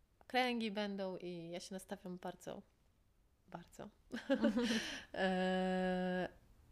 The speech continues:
i to będzie, jest w-, jeden weekend w kwietniu, jeden weekend w maju, można sobie wybrać. Nie powiem teraz daty, bo nie pamiętam, ale u siebie na, na,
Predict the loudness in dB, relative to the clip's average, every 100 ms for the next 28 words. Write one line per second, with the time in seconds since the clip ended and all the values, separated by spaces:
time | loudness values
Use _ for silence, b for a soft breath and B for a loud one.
0 | -20 -12 -4 -2 0 4 4 4 4 4
1 | 6 2 -2 -14 -12 0 4 6 4 4
2 | 0 -4 2 4 4 4 4 4 2 2
3 | 0 0 2 4 4 2 0 0 2 2
4 | 2 0 2 0 -2 -4 0 2 2 2
5 | 2 2 2 4 2 2 0 2 2 2
6 | 4 4 4 4 4 4 0 -4 -2 0
7 | 0 -2 -2 -2 0 0